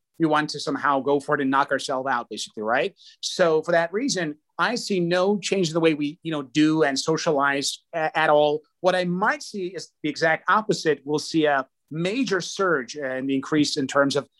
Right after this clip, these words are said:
these activities, uh, that will occur. However,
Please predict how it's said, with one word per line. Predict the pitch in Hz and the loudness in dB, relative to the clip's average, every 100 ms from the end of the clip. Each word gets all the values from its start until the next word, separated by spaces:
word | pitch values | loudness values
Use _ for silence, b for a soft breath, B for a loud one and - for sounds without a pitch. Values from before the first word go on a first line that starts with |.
| _ 160 | _ 0
these | 160 | 2
activities, | 151 123 160 139 127 - | 2 0 0 2 0 -2
uh, | 139 131 | -4 -4
that | 131 | -2
will | 135 131 | -4 -4
occur. | - 190 139 131 _ _ _ | 0 2 2 0 _ _ _
However, | - 190 214 285 220 180 156 | -2 2 2 2 0 -2 -4